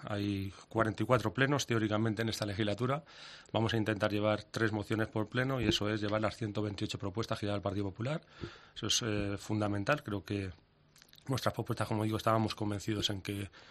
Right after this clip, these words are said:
eran buenas para la ciudad y que, y son necesarias. Y, eh, eh, el otro objetivo simplemente, pues, es, eh, supervisar la labor del equipo de gobierno. Eh, entendemos que, que hasta a día de hoy son muy lentos. Vamos a dar datos sorprendentes, ya los dimos en el mes pasado,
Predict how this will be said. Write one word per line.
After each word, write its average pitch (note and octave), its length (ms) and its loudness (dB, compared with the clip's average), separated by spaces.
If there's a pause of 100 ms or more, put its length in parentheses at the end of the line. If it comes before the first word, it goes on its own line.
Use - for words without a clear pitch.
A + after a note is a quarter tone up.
(160)
eran B2 220 10
buenas A2+ 180 6
para A2 160 6
la G#2+ 80 6
ciudad A#2+ 300 6
y B2 80 2
que, G#2+ 200 2 (360)
y F2 100 4
son B2 200 6
necesarias. F#2 580 0
Y, G2 120 -4
eh, F#2+ 220 -8
eh, F#2 380 -8
el G#2+ 100 -4
otro G#2+ 220 0
objetivo A#2 500 0 (220)
simplemente, G#2 520 0
pues, - 220 0
es, - 300 0
eh, F#2+ 180 -6
supervisar G2+ 580 0
la G#2 100 0
labor G2+ 260 -2
del G2 100 -4
equipo G2 240 -6
de F#2+ 60 -2
gobierno. C3+ 440 -2 (920)
Eh, G2 200 -8
entendemos G2 440 -4
que, G#2 100 -2 (640)
que G#2 120 -2
hasta G2 540 -2
a G2+ 40 4
día A#2+ 160 10
de A#2 100 6
hoy A#2 220 8
son A2+ 320 2
muy A2 200 2
lentos. A2 440 -2
Vamos G2 320 -4
a - 20 -4
dar F#2+ 240 -2
datos G#2 460 -2 (220)
sorprendentes, A2+ 520 0
ya G#2+ 80 2
los G2 140 -2
dimos G2+ 240 -2
en G2 80 -4
el G2 60 -4
mes G2 180 -4
pasado, B2+ 420 -4